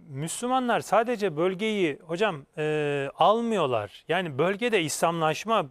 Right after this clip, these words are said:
bugün de konuştuğumuz, e, o bölgedeki pek çok, e,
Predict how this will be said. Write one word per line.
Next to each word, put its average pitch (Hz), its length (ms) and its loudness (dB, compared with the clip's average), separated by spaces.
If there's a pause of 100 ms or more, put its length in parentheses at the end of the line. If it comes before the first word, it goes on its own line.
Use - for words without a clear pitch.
bugün 247 320 -2
de 233 80 4
konuştuğumuz, 170 800 -2 (500)
e, 165 300 2
o 214 160 4
bölgedeki 180 580 2
pek - 280 -2
çok, - 340 0
e, 208 120 -8